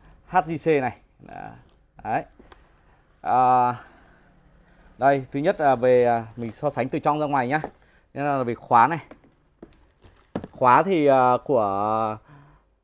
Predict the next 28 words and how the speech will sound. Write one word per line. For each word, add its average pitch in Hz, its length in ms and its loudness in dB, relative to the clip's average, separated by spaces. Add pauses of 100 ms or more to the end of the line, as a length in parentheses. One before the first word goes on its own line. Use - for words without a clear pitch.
(560)
I 165 140 2
S, - 380 0
à, 156 360 4 (1300)
Cruiser 165 600 6
là 131 340 6
dùng 123 480 -2
khóa 123 280 0
đuôi 175 200 4
ring 180 180 4
nhá. 180 200 2 (1200)
Đấy, 139 200 -2 (280)
còn, 131 300 0
à, 127 320 2 (1600)
đây, 131 160 -2 (180)
dùng 120 160 -4
khóa 123 420 -2
đuôi 156 180 -2
ring 156 160 -2
này, 123 100 -6 (160)
đây, 117 180 -8 (160)
khóa 113 120 -4
đuôi 139 120 -2
ring 135 180 -6
nhá. 143 160 -6 (500)
Đấy, 120 140 -4 (240)
còn, 127 220 0
à, 127 100 -2
của, 101 420 -4